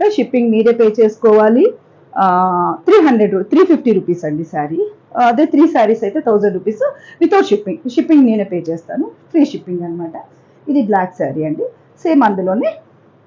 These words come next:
black and green combination.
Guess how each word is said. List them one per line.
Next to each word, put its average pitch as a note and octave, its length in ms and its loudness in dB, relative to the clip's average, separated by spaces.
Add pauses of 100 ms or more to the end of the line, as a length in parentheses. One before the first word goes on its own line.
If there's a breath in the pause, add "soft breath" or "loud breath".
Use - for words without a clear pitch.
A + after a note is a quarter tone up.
(1400)
black F3 400 -2
and G#3 120 -4
green E3 240 -2
combination. C#3 640 -12